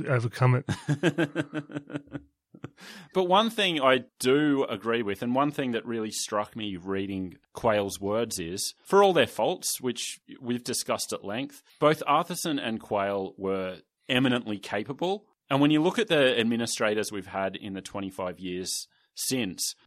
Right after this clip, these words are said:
Speaker 2: it has been a very mixed bag.
Speaker 1: I, I don't know if it's society in general, but it's more like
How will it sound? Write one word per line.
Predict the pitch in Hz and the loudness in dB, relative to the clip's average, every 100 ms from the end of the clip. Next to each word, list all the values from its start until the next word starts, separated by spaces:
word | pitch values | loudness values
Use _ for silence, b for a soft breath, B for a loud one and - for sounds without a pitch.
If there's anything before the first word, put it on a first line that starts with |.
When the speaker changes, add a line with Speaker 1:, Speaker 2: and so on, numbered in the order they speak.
| - | -2
Speaker 2:
it | 127 | 0
has | 135 175 - | 4 2 2
been | 143 120 | -2 0
a | |
very | 104 117 104 | 2 2 2
mixed | 107 107 - | -2 -4 -8
bag. | 95 101 95 78 _ _ _ 202 | -4 -4 -4 -6 _ _ _ -12
Speaker 1:
I, | 180 175 | -4 2
I | |
don't | 190 | 2
know | 240 | 2
if | - | 0
it's | 160 | 2
society | - 131 151 147 135 | 4 4 4 4 4
in | 120 110 | 2 2
general, | 123 135 120 | 2 4 2
but | 110 | 2
it's | 120 - | -2 -2
more | 147 165 170 | 0 4 4
like | 147 135 123 | 4 2 -2